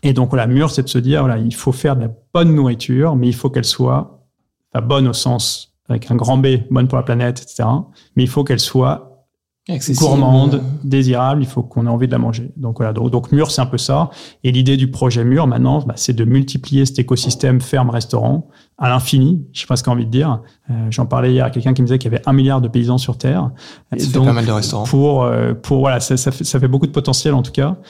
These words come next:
Speaker 1: Il y a huit milliards de, de clients, évidemment, puisque tout le monde mange. Euh, c'est l'avantage. Et pour ce système qui fonctionne très bien et qui a résolu l'équation, pour le déployer, et j'ai envie de dire, non seulement le déployer, nous, sous la marque Mûr, mais aussi créer un nouveau modèle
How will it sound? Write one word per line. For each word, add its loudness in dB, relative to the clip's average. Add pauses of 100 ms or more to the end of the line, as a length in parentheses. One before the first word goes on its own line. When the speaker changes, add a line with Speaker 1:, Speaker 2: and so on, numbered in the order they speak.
(240)
Speaker 1:
Il 2
y 2
a 2
huit 6
milliards 2
de, 2 (280)
de 2
clients, 2
évidemment, 2
puisque -4
tout -2
le 2
monde 4
mange. 0 (480)
Euh, 2
c'est -2
l'avantage. -2
Et -2
pour -4
ce 0
système 0
qui 0
fonctionne 0
très -2
bien 2
et -2
qui -4
a 0
résolu 2
l'équation, 0 (240)
pour 0
le 0
déployer, 0
et 2
j'ai 2
envie 2
de -2
dire, 0 (180)
non 2
seulement 2
le 2
déployer, 2
nous, 4
sous -4
la 2
marque -2
Mûr, 2 (300)
mais 2
aussi 0
créer -2
un 2
nouveau 2
modèle 2